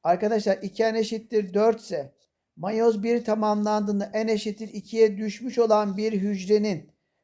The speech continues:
mayoz ikisini çiziyorsam kim gibi çizeceğim? N eşittir ikinin mitozu gibi. Bakın homolog kromozomlar ayrılmış. Bu mayoz bir. Aa, bakın kromozom sayısı yarıya düşmüş. Mayoz iki, metafaz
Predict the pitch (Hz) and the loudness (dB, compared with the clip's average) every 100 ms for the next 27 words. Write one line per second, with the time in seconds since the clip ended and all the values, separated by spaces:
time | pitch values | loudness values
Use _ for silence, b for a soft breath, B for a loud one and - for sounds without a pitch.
0 | _ 156 196 226 226 233 202 220 220 220 | _ -4 2 2 2 -4 -10 -6 -8 -8
1 | 220 233 226 220 220 220 202 - 247 226 | -4 2 2 2 0 0 -6 -4 -4 -2
2 | 220 220 214 208 185 214 262 349 _ _ | -4 -4 -6 -4 0 0 0 -6 _ _
3 | _ _ - 220 240 233 226 214 226 196 | _ _ -6 -2 2 2 0 -4 -6 -6
4 | 214 196 233 269 269 214 226 214 208 185 | -8 -10 -4 -2 0 0 0 0 0 -2
5 | 135 127 - _ _ _ 165 160 233 302 | -2 -10 -14 _ _ _ -6 0 0 0
6 | - _ _ _ _ _ _ 196 214 226 | -10 _ _ _ _ _ _ -2 2 2
7 | 226 214 214 208 214 214 254 240 190 190 | 2 0 0 0 -2 0 0 0 4 4
8 | 196 214 202 160 233 208 196 214 220 185 | 4 0 -4 -6 -6 -2 0 4 2 2
9 | 214 190 185 - _ _ _ _ _ _ | -2 -2 -2 -14 _ _ _ _ _ _
10 | _ _ _ 214 220 220 202 220 254 277 | _ _ _ 4 6 6 2 0 0 0
11 | 247 220 220 220 240 240 220 220 214 220 | -2 -2 0 0 0 0 -2 2 2 6
12 | 240 226 220 202 233 247 240 - 196 208 | 6 6 0 -6 -6 -4 -4 -8 -4 0
13 | 226 240 240 214 202 - 233 262 285 208 | 2 2 0 -10 -14 -8 -6 -4 -4 -2
14 | 233 233 226 220 208 208 214 233 269 262 | -2 0 -2 2 2 4 6 4 4 0
15 | - | -10